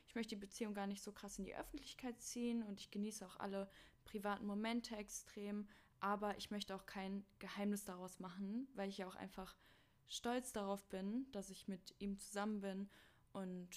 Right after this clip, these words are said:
ja, genau, deswegen, das ist ein großer Punkt bei mir. Und ja, jetzt langsam pendelt sich alles so ein bisschen ein. Aber wir hatten eine sehr intensive Anfangszeit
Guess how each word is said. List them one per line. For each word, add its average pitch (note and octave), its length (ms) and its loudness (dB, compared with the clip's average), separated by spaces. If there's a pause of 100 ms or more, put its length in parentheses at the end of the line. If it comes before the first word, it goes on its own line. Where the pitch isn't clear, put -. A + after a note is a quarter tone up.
(360)
ja, E4 120 4 (280)
genau, C4 220 4
deswegen, G3+ 340 -4
das G#3 140 -4
ist - 120 -4
ein G#3 80 0
großer G#3+ 380 -2
Punkt F4 320 0
bei C#4 100 6
mir. C4 340 6 (760)
Und G3+ 640 2
ja, F#3+ 160 -2
jetzt F#3+ 240 -2
langsam G#3+ 320 2
pendelt G#3 300 0
sich G3+ 200 -4
alles G3+ 200 0
so F#3+ 80 -4
ein F3+ 40 -6
bisschen F#3+ 380 -2
ein. A#3 480 4 (640)
Aber F#3+ 640 0
wir F#3+ 120 -2
hatten F#3+ 160 -4
eine F#3 100 -2
sehr F#3 180 -2
intensive F3+ 680 -4
Anfangszeit G3+ 880 -2